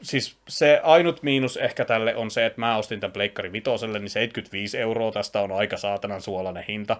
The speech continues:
Ei ehkä sen arvonen, et se yksi läpipelukerta silloin, kun sä ite pelaat, riippuen siitä, kuinka paljon sä tongit ja etit niitä todisteita ja vihjeitä, mitkä vaikuttaa näennäisesti loppuun,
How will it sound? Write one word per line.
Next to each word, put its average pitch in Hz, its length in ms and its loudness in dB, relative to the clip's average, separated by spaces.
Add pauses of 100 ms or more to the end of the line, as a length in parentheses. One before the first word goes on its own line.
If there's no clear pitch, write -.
(1400)
Ei 123 260 6
ehkä 117 200 2
sen 104 160 -4
arvonen, 117 540 4
et 107 140 -4 (1300)
se - 140 -6
yksi 117 260 -4
läpipelukerta 117 920 2 (100)
silloin, 113 280 -6
kun 101 60 -14
sä 90 160 -2
ite 95 360 -4
pelaat, 101 480 -2 (400)
riippuen 107 400 0
siitä, 110 220 -2
kuinka 113 240 -2
paljon 101 240 0
sä 101 140 2
tongit 107 420 -2
ja 98 120 2
etit 101 240 -4
niitä 98 200 -4
todisteita 98 580 -2
ja 95 140 -2
vihjeitä, 98 460 -4
mitkä 92 260 -6
vaikuttaa 92 500 -4
näennäisesti 92 600 -8
loppuun, 95 600 -8